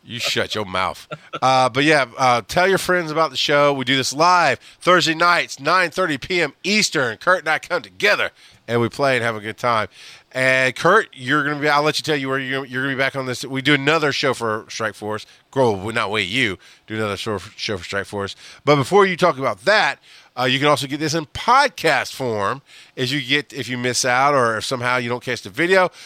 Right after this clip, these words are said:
you can always download it in a, as a podcast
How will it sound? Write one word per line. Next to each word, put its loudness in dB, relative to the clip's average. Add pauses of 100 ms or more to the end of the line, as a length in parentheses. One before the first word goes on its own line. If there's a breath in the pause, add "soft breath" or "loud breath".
(120 loud breath)
you -8
can 0
always 2
download 0
it -6
in -12
a, -8 (240)
as -8
a -4
podcast 2